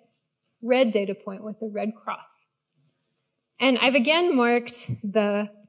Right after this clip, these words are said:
hot as possible line. And you can see the trappist one C is a little bit cooler. And so that is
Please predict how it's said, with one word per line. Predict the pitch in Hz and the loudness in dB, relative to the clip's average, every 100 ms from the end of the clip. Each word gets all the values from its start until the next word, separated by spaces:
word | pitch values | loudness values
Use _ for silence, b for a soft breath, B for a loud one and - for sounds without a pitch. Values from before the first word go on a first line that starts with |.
| _ | _
hot | - 247 247 - | -6 0 0 0
as | 208 202 | -2 -2
possible | - - 233 233 233 190 - 220 - - | -6 0 0 2 -2 -6 -10 -14 -18 -8
line. | 202 202 | -6 -4
And | 208 | -2
you | 262 | -2
can | 320 302 | -4 0
see | - 381 381 | 6 6 6
the | 311 | 0
trappist | - 285 330 339 - | -4 -6 -4 -4 -4
one | 294 | -8
C | 285 320 302 | -6 -2 -2
is | - 226 | -2 -4
a | 240 | -4
little | 240 220 233 285 311 285 | -6 -6 -2 -2 -2 -2
bit | 294 - - | -4 -4 -8
cooler. | - 294 262 - - _ _ _ _ _ - | -6 -4 -4 -6 -14 _ _ _ _ _ -6
And | 233 233 - | -2 -2 -2
so | - 277 | 0 0
that | 220 214 302 359 | 0 0 0 0
is | 349 311 254 | 0 -2 -4